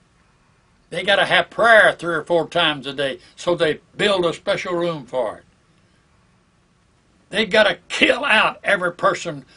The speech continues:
that believes in Jesus Christ. That's what they're doing today around the world. Big talk is that Christians are being killed, murdered.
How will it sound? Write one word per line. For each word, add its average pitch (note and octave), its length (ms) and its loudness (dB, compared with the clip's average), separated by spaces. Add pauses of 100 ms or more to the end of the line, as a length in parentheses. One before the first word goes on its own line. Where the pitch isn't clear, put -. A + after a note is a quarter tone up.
(100)
that F3+ 160 -4
believes F3 440 -4
in D#3 160 -6
Jesus D#3+ 460 -8
Christ. D3 480 -8
That's F#3+ 260 -2
what F3 160 -2
they're D#3 160 -6
doing D#3 320 -4
today C#3+ 440 -4 (260)
around D#3 460 -2
the D3+ 100 -4
world. D3 440 -4 (320)
Big F3 280 -6
talk D3+ 400 -2
is A#2+ 300 -14 (2250)
that - 120 -20 (200)
Christians - 680 -12 (1120)
are C3+ 100 -10
being A#2+ 440 -12
killed, D#3 360 -10 (1900)
murdered. F4+ 540 -4